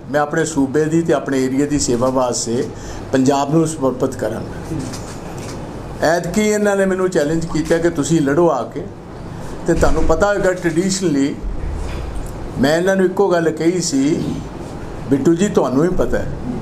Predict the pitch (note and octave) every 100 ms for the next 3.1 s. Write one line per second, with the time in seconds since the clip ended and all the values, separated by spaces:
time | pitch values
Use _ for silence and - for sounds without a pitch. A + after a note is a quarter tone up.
0 | - - - - - E3 D3+ B2+ B2 B2+
1 | D#3 C#3+ A#2+ G#2+ A#2 C3 D3 A#2 A2 A2+
2 | A2+ B2+ A2+ A2 B2 A2 B2 D3 A#2 G#2
3 | A2+